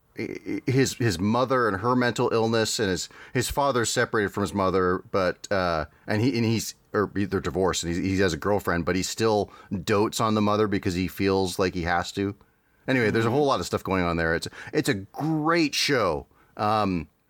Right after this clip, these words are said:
Speaker 1: but then some of my other experiments with Australian T V have not been so good or mixed.
Speaker 2: Hmm, hmm.
Speaker 1: Like I tried, um,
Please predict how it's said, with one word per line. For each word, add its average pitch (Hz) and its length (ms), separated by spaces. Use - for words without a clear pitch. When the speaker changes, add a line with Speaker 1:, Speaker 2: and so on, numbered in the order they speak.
Speaker 1:
but 123 120
then 147 160
some 147 160
of 131 100
my 117 160
other 107 300
experiments 101 640
with 92 120
Australian 92 540
T 95 120
V 90 200
have 78 120
not 87 360
been 107 180
so 113 200
good 113 280
or 131 120
mixed. 98 600
Speaker 2:
Hmm, 127 240
hmm. 120 220
Speaker 1:
Like 101 180
I 104 80
tried, 104 420
um, 85 560